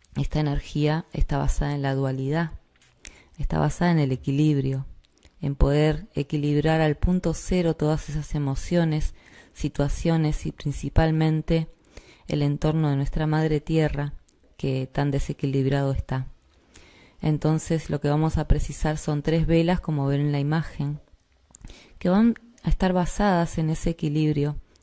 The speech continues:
que veníamos hablando, representando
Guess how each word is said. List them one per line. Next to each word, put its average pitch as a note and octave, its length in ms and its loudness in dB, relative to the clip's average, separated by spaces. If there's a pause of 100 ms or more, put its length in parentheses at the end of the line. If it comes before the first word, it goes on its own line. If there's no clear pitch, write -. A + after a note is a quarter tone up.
que D3+ 180 -4
veníamos D3 560 -2
hablando, D3 580 -2 (400)
representando F#3 1200 2